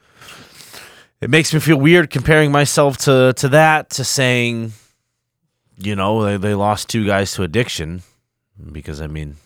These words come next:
I don't know. I don't, I don't know. Take that as you will. That's, that's,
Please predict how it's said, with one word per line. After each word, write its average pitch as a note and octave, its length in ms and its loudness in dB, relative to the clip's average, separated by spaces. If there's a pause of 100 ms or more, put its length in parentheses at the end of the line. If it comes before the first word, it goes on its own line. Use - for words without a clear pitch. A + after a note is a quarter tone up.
(220)
I E2 140 -4
don't G2+ 100 0
know. G#2+ 240 -4
I F#2 120 -4
don't, G2+ 180 -4 (100)
I G2+ 80 0
don't C3 80 2
know. B2+ 160 0 (500)
Take C#3 200 -4
that C3 140 -2
as B2+ 180 0
you B2+ 100 0
will. C#3+ 380 2
That's, - 440 -6 (1160)
that's, - 420 -6